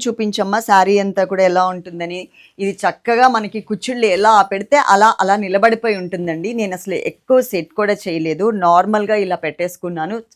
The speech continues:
ఫాస్ట్ ఫాస్ట్గా వచ్చేసాను షూట్కి. ఎంత మంచిగా సెట్ అయిందో మీకు చూస్తే అర్థమైపోతుంది. చాలా మెత్తగా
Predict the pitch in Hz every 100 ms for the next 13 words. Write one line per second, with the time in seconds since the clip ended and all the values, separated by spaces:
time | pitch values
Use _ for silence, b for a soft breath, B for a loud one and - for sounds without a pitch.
0 | _ 175 170 - 185 180 185 190 170 175
1 | 170 160 156 160 151 185 220 B B B
2 | B 202 220 240 214 214 233 233 214 185
3 | 190 190 190 202 170 - 170 - 214 170
4 | 170 175 175 165 156 156 160 240 b b
5 | b - 185 202 240 196 196 202